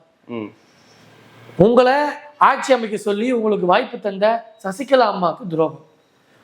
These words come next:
Speaker 2: கூட இருந்த பன்னீர்செல்வம் அண்ணனுக்கு துரோகம், உங்களோடையே இருந்து அந்த கட்சியில அவர் தொண்ணூத்தொன்பதுல எம் பியா இருந்த ஒரு அண்ணன், அண்ணன் டி டி வி தினகரனுக்கு துரோகம்,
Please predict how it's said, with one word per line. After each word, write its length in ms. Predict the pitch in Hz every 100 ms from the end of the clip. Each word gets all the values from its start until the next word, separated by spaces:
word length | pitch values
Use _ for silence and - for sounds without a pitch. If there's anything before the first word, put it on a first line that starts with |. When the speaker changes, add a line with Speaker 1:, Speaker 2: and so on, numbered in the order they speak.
| _
Speaker 2:
கூட 280 | 233 302 330
இருந்த 220 | 269 226
பன்னீர்செல்வம் 680 | 269 214 254 320 277 247 214
அண்ணனுக்கு 320 | 190 175 262
துரோகம், 360 | 190 175 156 - _ _ _ _ _ _ 196
உங்களோடையே 600 | 247 269 277 285 285 330
இருந்து 580 | 294 269 262 330 349 - _
அந்த 280 | - 220 220
கட்சியில 600 | 220 220 220 285 262 311 320 -
அவர் 260 | 196 220 202
தொண்ணூத்தொன்பதுல 760 | 226 254 320 302 277 277 302
எம் 160 | 262 247
பியா 140 | 269
இருந்த 200 | 247 233
ஒரு 80 | 214
அண்ணன், 300 | 202 233 294 - -
அண்ணன் 320 | 214 240 214
டி 120 | 233
டி 180 | 269 269
வி 40 | 233
தினகரனுக்கு 520 | 202 196 175 175 240
துரோகம், 320 | 175 175 -